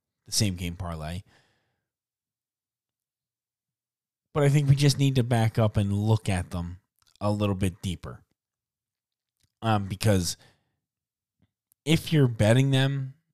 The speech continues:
if you're listening to this and you're betting them, maybe you should consider not betting them.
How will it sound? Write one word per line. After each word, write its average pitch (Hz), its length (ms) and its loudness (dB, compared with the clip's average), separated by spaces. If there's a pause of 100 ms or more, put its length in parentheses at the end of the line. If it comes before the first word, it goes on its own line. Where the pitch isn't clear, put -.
(140)
if 117 160 -8
you're 170 80 0
listening 147 400 4
to - 100 -10
this 127 200 2
and 113 100 0
you're 110 100 0
betting 101 380 0
them, 107 340 0 (1700)
maybe 143 480 2
you 139 100 4
should 127 200 0
consider 104 440 2
not 95 320 2
betting 120 300 6
them. 123 320 2